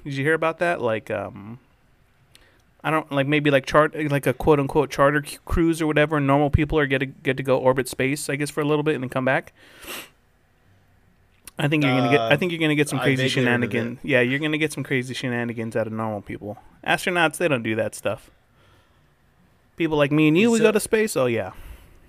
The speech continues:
Speaker 2: Is it gonna be, like, airplane flights and stuff? You get, like, drinks and shit?
Speaker 1: I don't know about drinks. I, I honestly don't know. Like, I,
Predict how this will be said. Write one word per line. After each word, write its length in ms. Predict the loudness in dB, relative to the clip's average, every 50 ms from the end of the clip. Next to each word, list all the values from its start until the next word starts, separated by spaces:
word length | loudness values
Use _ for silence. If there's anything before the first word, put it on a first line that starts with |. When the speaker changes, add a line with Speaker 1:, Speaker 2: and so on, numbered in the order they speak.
| -20 _ _ _
Speaker 2:
Is 160 | -14 -12 -12 -8
it 60 | -8
gonna 140 | -8 -6 -4
be, 80 | -4 -6
like, 120 | -6 -6
airplane 360 | -8 -8 -8 -8 -10 -12 -12 -12
flights 380 | -12 -10 -10 -10 -10 -10 -14
and 80 | -20 -18
stuff? 260 | -12 -10 -8 -8 -8
You 80 | -10 -14
get, 260 | -12 -12 -12 -12 -12
like, 200 | -14 -14 -14 -14
drinks 360 | -14 -14 -14 -14 -14 -16 -18
and 100 | -18 -16
shit? 280 | -14 -14 -14 -14 -16 -18 -20 _ _ _ _ _ _ _ _ _
Speaker 1:
I 140 | 0 2
don't 100 | 2 2
know 120 | 4 4 4
about 240 | 6 4 2 2 0
drinks. 480 | -4 -4 -2 -2 -2 -4 -8 -12 -10 -6
I, 120 | -2 -2
I 240 | -2 -2 0 0 0
honestly 360 | 2 2 0 -2 -2 -4 -4
don't 200 | -2 -2 0 0
know. 240 | 0 0 0 2 2 2
Like, 180 | 0 0 0 0
I, 140 | 0 -2